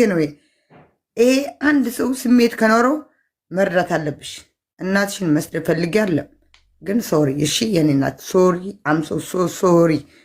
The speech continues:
አሁንም ነገም ይቅርታ የኔ እናት። እናትሽን ስለሰደብኳት ይቅርታ። ለምን እናቴ በጣም ነው የምወዳት። በጣም፣ በጣም እንደ እናትም እንደ አባትም እንደ እህትም እንደ ወንድም ሆና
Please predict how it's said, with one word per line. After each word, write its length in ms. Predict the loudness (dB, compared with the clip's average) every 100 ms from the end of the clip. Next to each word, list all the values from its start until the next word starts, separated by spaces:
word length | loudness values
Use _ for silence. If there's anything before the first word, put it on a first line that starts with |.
| _ _ _ _
አሁንም 320 | -2 0 0 -4 -8 -6
ነገም 400 | 0 0 0 0
ይቅርታ 400 | -2 -4 -10 -12 -14 -20 _ -6
የኔ 140 | 0 2
እናት። 300 | 4 2 -2 -12 _ _ _ _ -6
እናትሽን 580 | 0 0 0 -4 -8 -8
ስለሰደብኳት 760 | -6 -4 -2 -2 -2 -2 -4 -4
ይቅርታ። 360 | -6 -6 -10 -14 _ _ _ _ _ _ -2
ለምን 260 | -2 0
እናቴ 260 | 0 0 -2
በጣም 220 | -4 -2 -2
ነው 100 | 0
የምወዳት። 460 | -2 -2 -4 -4 _ -20 -10
በጣም፣ 480 | -10 -10 -18 -10 -4
በጣም 300 | -4 -4 -6 -8 -14 _ _ _ _ _ _ -6
እንደ 180 | -2 0
እናትም 460 | 0 0 0 -4 -12 -8
እንደ 200 | -2 0 0
አባትም 520 | -2 -2 -2 -4 -6 -8 -16 _
እንደ 180 | -2 -2 0
እህትም 380 | 0 0 -4 -2
እንደ 200 | 2 4 4
ወንድም 400 | 2 2 0 0 -6 _ _ _ _ -4
ሆና 220 | 2 4